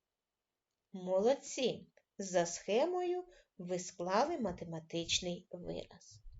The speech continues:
А далі попрацюємо усно, працюємо швидко. До шести додати один дорівнює сім.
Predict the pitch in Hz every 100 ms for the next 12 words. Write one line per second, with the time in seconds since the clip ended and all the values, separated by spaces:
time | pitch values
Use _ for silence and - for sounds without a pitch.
0 | - - - - - - 208 196 311 440
1 | 427 440 440 214 - 185 180 - 254 330
2 | 349 339 330 - - 196 190 185 - 175
3 | 175 - _ _ _ - 190 - 220 202
4 | 175 165 - 160 170 208 247 - - 147
5 | - _ _ _ _ _ _ _ _ _
6 | _ - - 190 185 208 202 202 175 -
7 | - 226 277 320 202 180 165 170 175 190
8 | 190 233 226 214 202 185 175 127 - _
9 | _ _ _ _ _ _ _ _ _ _
10 | _ _ _ _ _ _ _ 175 165 170
11 | 160 160 185 240 285 294 - - - 160
12 | 156 175 185